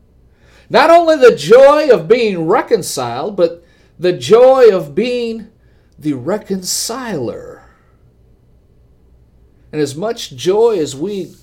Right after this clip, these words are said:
experience here on earth because our salvation is in Christ, there is far greater joy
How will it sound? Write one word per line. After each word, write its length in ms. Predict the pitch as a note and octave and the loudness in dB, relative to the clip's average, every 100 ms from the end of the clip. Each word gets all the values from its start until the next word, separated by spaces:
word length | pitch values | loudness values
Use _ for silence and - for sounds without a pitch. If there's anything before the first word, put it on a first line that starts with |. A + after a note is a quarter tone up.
| - | -12
experience 760 | E3 - - G#3 G#3+ F3+ D3+ - | -10 -10 -8 -2 -2 0 -4 -6
here 340 | - A#3 G3 | -10 -4 -4
on 200 | E3+ E3 | -4 -6
earth 340 | G#3 G3+ - | -4 -4 -4
because 480 | D3+ D3 D3+ C#3 - _ _ _ | -6 0 2 0 -6 _ _ _
our 220 | - D3+ D3 | -2 -2 0
salvation 880 | - D3+ D3 C3 D3 A3 A3+ E3+ C#3 | 0 0 0 0 2 2 2 -4 -2
is 220 | C3 D3 | -2 -2
in 260 | A3+ C#4 | -2 -2
Christ, 800 | - - A2+ F2+ F#2+ D3+ - - _ _ _ _ | -8 -10 -10 -10 -14 -16 -18 -20 _ _ _ _
there 320 | C#3 B3+ B3+ | 2 4 6
is 240 | F#3+ D#3+ - | 4 2 -6
far 880 | - - - C#4+ G3 F3 D#3+ F#3 D#3+ | -16 -20 -10 -8 -8 -10 -14 -12 -12
greater 840 | B2 A2+ D#3+ F#3 C#4 D#4+ A3 D#3 | -14 -12 -6 2 4 4 2 0
joy 840 | C3+ A#2 C3 A#3+ C#4+ G3+ D3+ F#3+ | -2 -6 2 4 6 4 2 -2